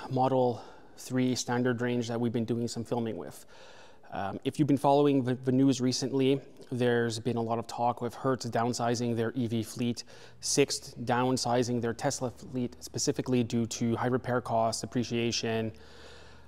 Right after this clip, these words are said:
whole bunch of factors. Uh, this is actually one of those cars. I will probably be the last person to rent this car. We rented this car on Friday.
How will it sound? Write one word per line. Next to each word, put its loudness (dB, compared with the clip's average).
whole 6
bunch 6
of -2
factors. 2
Uh, 4
this 0
is 0
actually 2
one 6
of 4
those 4
cars. 2
I 4
will 4
probably 0
be 2
the 0
last 2
person 0
to -6
rent 0
this -4
car. 2
We 0
rented 0
this 0
car 0
on 0
Friday. 2